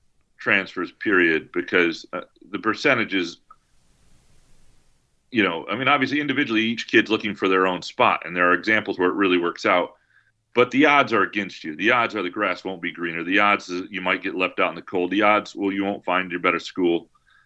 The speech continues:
Um, I mean, you know, again, this is the argument against the immediate transfer, which, um, I am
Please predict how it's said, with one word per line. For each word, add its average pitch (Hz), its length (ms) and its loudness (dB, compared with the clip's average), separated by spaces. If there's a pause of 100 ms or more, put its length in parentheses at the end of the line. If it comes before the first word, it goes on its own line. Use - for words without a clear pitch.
(240)
Um, 82 400 -2 (600)
I 92 40 -6
mean, 92 280 0 (140)
you 87 160 -2
know, 80 160 -6 (120)
again, 92 300 2
this 92 180 -4
is 90 280 -6 (460)
the 104 120 2
argument 113 380 2
against 98 340 -2
the 87 360 -6
immediate 90 440 0
transfer, 92 640 -2 (100)
which, - 440 0 (100)
um, 78 480 -2 (920)
I 110 140 2
am 92 380 0